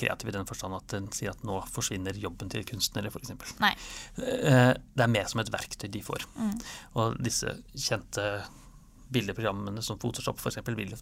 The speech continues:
Speaker 1: typisk få slike verktøy som en del av, eh, av, eh, pakken sin.
Speaker 2: Mm.
Speaker 1: Og det er, eh, litt på samme måte som da f-, fotografiapparatet kom.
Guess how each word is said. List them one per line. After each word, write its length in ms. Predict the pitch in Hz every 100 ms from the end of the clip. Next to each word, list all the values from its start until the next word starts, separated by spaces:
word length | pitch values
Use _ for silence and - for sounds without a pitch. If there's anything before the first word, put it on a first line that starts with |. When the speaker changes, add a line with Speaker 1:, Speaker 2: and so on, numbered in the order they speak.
| -
Speaker 1:
typisk 360 | - - - - -
få 180 | - - - -
slike 360 | - 123 - 107
verktøy 340 | - - 113
som 120 | 104
en 120 | 107 104
del 300 | 92 101 123
av, 240 | 98 101 - - - - -
eh, 340 | 117 107 107 113 - - -
av, 260 | 110 104 104
eh, 140 | 101 - - - -
pakken 280 | 120 - 110
sin. 160 | - - 254
Speaker 2:
Mm. 180 | 233 220 - - - - - - -
Speaker 1:
Og 120 | 131
det 100 | 127
er, 240 | 127 127 123
eh, 200 | 120 117
litt 180 | 113 -
på 100 | 110
samme 200 | 101 101
måte 160 | -
som 160 | 107 104 107 135
da 140 | 123 104
f-, 220 | - - - 131
fotografiapparatet 840 | - 117 107 110 92 - 113 -
kom. 160 | -